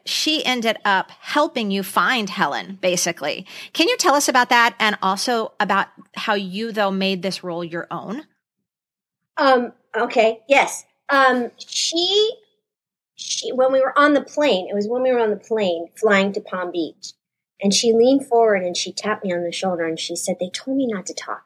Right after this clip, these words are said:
Speaker 2: to you, but that's dumb. Um, is there anything you wanna know? Is there anything you're having trouble with?" And I, I turned around and I said, "Well, there's this and this and this and this and
Speaker 1: Yeah,
Speaker 2: this
Speaker 1: yeah.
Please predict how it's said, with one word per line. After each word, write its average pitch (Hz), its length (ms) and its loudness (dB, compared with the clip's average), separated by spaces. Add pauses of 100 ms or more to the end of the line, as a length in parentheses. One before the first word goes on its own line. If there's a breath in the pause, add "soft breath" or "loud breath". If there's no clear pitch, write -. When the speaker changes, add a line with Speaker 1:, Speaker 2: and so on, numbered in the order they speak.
Speaker 2:
to 165 120 -12
you, 87 260 -10 (640)
but 208 320 2
that's 262 300 2
dumb. 202 500 -2 (480 loud breath)
Um, 214 280 4
is 226 100 2
there 247 180 2
anything 294 460 4
you 254 100 0
wanna 226 280 2
know? 214 280 2
Is 180 120 -6
there - 180 -6
anything 277 300 2
you're 233 120 -2
having 214 220 -2
trouble 214 300 -6
with?" 151 220 -4
And 180 220 -8
I, 175 120 -4 (200)
I 180 200 -2
turned 214 320 -4
around 190 160 -4
and 180 100 -6
I 175 40 -4
said, - 180 -12
"Well, 294 180 6
there's 240 240 4
this 339 240 2
and 247 160 -2
this 285 200 2
and 202 120 -4
this 269 220 2
and 208 100 -2
this 311 220 4
and 359 100 -2
Speaker 1:
Yeah, 370 180 -2
Speaker 2:
this 196 140 -2
Speaker 1:
yeah. 311 220 -6